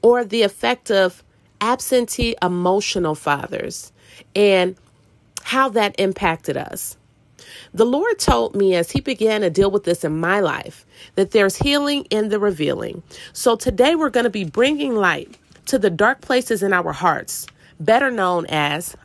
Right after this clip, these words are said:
our daddy issues and our father wounds. By doing this, the goal is to heal and be made whole at our core. See, sis, God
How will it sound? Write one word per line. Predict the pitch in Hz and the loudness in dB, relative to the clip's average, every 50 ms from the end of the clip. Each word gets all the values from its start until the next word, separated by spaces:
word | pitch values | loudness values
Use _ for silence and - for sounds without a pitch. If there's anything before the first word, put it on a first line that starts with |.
| _ - | _ -2
our | 185 185 175 170 | 0 2 2 0
daddy | 160 175 180 190 214 240 262 - - | 0 0 0 0 0 -2 -4 -4 -2
issues | 214 185 165 - - 165 156 147 156 160 - - - - | 0 0 0 -2 -2 -2 -2 -2 -2 -4 -4 -8 -6 -4
and | 185 190 | -2 -2
our | 185 202 220 233 | -2 -2 -2 -4
father | - - - 349 359 277 202 | -2 -2 -2 -2 0 -2 -4
wounds. | 147 147 151 131 117 - - - - - - _ _ _ _ _ _ _ - _ - - - - - _ _ _ _ _ - - - - | -4 -4 -8 -10 -10 -10 -10 -8 -8 -10 -10 _ _ _ _ _ _ _ -20 _ -20 -20 -20 -20 -20 _ _ _ _ _ -18 -16 -12 -2
By | 170 220 233 220 | 0 2 2 2
doing | 175 - 247 285 330 320 254 196 | 0 0 0 0 0 0 -2 -4
this, | 143 135 131 - - - - - - _ _ _ _ - - | -4 -4 -6 -4 -4 -4 -4 -4 -6 _ _ _ _ -4 0
the | 208 214 | 0 2
goal | 180 214 233 285 311 311 311 | 4 4 2 2 0 -2 -6
is | 269 - - 135 | -4 -4 -4 -2
to | - 185 165 | -2 -4 -4
heal | 165 165 208 269 277 277 294 294 311 302 _ _ _ - | -4 -6 -6 -4 -2 0 0 -2 -2 -4 _ _ _ -6
and | 190 180 170 139 | -6 -6 -4 -4
be | 226 240 254 | -4 -4 -2
made | 254 240 220 214 208 220 | -2 0 0 2 2 0
whole | 202 175 202 175 165 156 160 160 - _ _ - | 0 0 0 2 2 2 -2 -4 -6 _ _ -6
at | 196 226 240 | -4 -2 0
our | 247 247 214 180 165 | 0 0 0 0 -6
core. | - - - 220 202 160 - - - - - _ _ _ - - - - - - | -6 -2 0 2 2 2 2 0 -6 -10 -20 _ _ _ -20 -20 -20 -20 -18 -10
See, | - - - - 285 285 285 | -6 -6 -2 -2 0 0 0
sis, | - - 277 247 240 247 - - - - _ _ - | -2 -2 0 0 0 0 0 -2 -8 -10 _ _ -4
God | 240 262 370 | -2 0 0